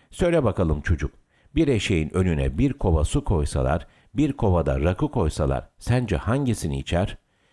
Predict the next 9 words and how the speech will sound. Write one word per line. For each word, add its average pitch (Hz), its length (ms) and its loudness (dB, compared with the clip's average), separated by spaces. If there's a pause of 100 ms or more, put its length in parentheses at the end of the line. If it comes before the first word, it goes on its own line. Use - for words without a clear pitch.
(320)
Ufaklık 139 640 -2 (140)
biraz 87 460 0
bakındıktan 92 580 -2
sonra 82 400 -2 (300)
masadaki 95 680 0
rakı 80 240 0
şişeleriyle 85 600 0
kadehleri 76 580 0
gösteriyor. 67 640 -6